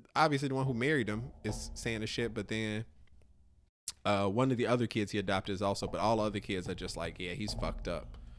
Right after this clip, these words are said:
You know what I'm saying? So it, it, it's, it's a fucked up situation. And he was just saying, like, he's like, "Mia is mad at me that I finally fell in love.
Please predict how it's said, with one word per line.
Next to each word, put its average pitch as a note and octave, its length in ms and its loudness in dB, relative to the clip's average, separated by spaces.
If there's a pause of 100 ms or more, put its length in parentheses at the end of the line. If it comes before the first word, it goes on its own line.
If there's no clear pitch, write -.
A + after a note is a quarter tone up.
(420)
You F2+ 140 0
know F2 80 2
what E2 60 -2
I'm F2 80 -6
saying? E2 320 -4
So D2+ 340 -6 (400)
it, A#3+ 180 10
it, A#3 180 6
it's, B3 180 12
it's - 200 6
a E3 60 2
fucked F#3+ 200 6
up E3 100 4
situation. D#3+ 500 4
And B2+ 80 4
he G3 100 8
was F#3 160 6
just D#3 160 0
saying, C#3 220 2
like, A#2 320 0 (2250)
he's E3 220 6
like, A2+ 180 4
"Mia F#3+ 320 6
is C#3+ 200 6
mad D3 360 4
at A#2+ 100 2
me A#2+ 240 2
that G#2+ 220 0
I A#2+ 160 8
finally C3 440 2
fell B2 280 2
in A2 200 2
love. A2+ 600 4